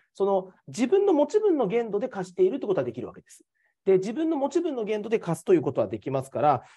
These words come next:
まあ、その場合には、まあ、やっぱり、あれですよね。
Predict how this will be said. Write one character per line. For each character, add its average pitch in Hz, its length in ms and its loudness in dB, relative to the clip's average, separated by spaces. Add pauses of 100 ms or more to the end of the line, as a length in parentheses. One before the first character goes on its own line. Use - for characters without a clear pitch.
(120)
ま 214 80 -4
あ、 - 20 -2
そ 277 100 -6
の 311 100 -4
場 302 180 2
合 302 60 4
に 302 140 -2
は、 147 280 0 (520)
ま 233 140 0
あ、 175 60 0
や 208 100 -6
っ - 20 -10
ぱ 226 100 -2
り、 117 260 -4 (300)
あ - 80 -8
れ 156 60 2
で 127 60 -4
す 110 80 -6
よ 143 100 0
ね。 165 80 -10